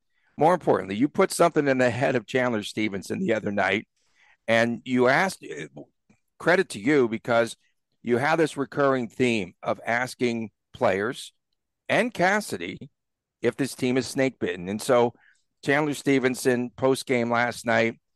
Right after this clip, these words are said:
says, "Okay, first period, we're really good. Fourteen or fifteen shots on goal, fifteen blocks,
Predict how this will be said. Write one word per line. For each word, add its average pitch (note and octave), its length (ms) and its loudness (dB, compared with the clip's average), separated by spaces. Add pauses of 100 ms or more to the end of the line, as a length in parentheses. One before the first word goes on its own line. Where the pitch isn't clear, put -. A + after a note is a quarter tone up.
(360)
says, G#2 580 -2
"Okay, A#2+ 320 -2
first B2 340 -4
period, A#2 320 0
we're G#2+ 240 0
really A#2 280 2
good. A2 400 2 (460)
Fourteen B2 420 -2
or G#2+ 80 -4
fifteen A2+ 460 -4
shots G#2 420 -4
on A2 160 0
goal, G#2 420 0 (460)
fifteen B2 480 2
blocks, G#2+ 680 2